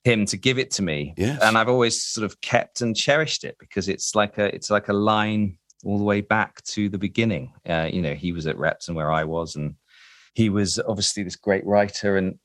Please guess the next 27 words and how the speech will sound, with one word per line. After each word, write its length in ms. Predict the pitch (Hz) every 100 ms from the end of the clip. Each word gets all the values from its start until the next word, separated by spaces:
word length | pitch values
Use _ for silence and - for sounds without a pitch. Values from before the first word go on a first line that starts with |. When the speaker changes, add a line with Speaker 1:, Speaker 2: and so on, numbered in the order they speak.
| _ _
Speaker 1:
it's 160 | 95 -
also 260 | 113 -
very 220 | 95 101 95
sad 560 | - 113 104 92 85
that 180 | 90 82
in 140 | 87
the 60 | 87
seventies, 720 | - 104 98 95 - 90 82 98
you 60 |
know, 100 | 85
he 160 | 80 98
thought 320 | - 92 78
that 160 | 95 -
his, 420 | - 87 - - -
I 40 | 90
mean, 120 | 90
he 100 | 92
uses 320 | 98 87 85
the 120 | -
word 260 | 82 87 80
notoriety 1080 | 87 92 98 - 92 92 98 92 73 - 55
Speaker 2:
Mm. 340 | 71 60 62
Speaker 1:
as 100 | 76
a 80 | 73
homosexual, 680 | 73 67 - - - - 60
Speaker 2:
Mm-hmm. 280 | 69 82 90
Speaker 1:
um, 500 | 80 78 78 76 71